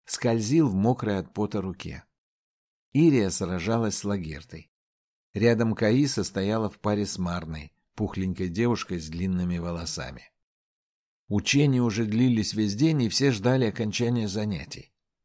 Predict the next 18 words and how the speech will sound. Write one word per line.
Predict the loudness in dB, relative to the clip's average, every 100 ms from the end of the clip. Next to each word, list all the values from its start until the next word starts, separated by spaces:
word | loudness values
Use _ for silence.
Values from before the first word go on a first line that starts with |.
| _ _ -6
Наконец | -6 -2 0 0 0
Скаэта | -4 -2 -2 -2 -2 -4
отошла | -4 -6 -4 -6
к | -6
другим | -6 -4 -2 0 2
ученицам, | 0 0 -2 -4 -6 -8 -10 -14 _ _
злобно | -6 2 4 6 4 2
рявкнула | 4 4 2 -2 0 2
на | 0 0
них, | -2 -4
указав | -8 -6 -2 -2 -4
на | -4 -2
ошибки, | -2 -4 -6 -12 -16 _ _ -6
затем | -2 0 2 2
громко | 2 0 0 -2
хлопнула | -6 -4 -4 -4 -4 -4
в | -4
ладони. | -4 -4 -6 -8 -12